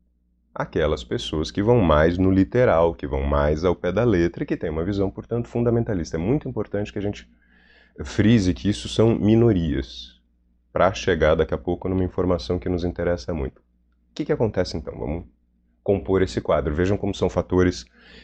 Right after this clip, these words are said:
né, que vão desde a geopolítica, da Guerra Fria, até questões locais, até uma certa projeção da Arábia, né, um soft power da Arábia Saudita ao financiar esses campos. Pois bem, estes jovens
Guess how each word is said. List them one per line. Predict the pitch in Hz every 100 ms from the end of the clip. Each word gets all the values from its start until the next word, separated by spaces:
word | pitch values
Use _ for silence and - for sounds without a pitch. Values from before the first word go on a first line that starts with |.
| -
né, | 85
que | 90
vão | 80 80
desde | 107 107
a |
geopolítica, | 95 90 - 87 113 - - 82
da | 80
Guerra | 78 78
Fria, | - 107 107
até | 107
questões | 98 - 92
locais, | 90 - 92 104 110
até | 82 92
uma | 87
certa | 98 92 92
projeção | 90 90 87 87
da | 87
Arábia, | 80 80 104 113 104 117 117 - - - _
né, | 85
um | 90 87
soft | - 85 -
power | - 85 101 92 78 _ _ _ _ -
da | 82
Arábia | 80 80 78
Saudita | 78 82 69 82 85 87
ao | 85 90 _ _
financiar | - 98 90 85 85 78
esses | - 76 -
campos. | 67 - -
Pois | 135 127
bem, | 69 58 - _ _ _ _ _ _ -
estes | 92 - 87
jovens | 80 73 73 82 98 -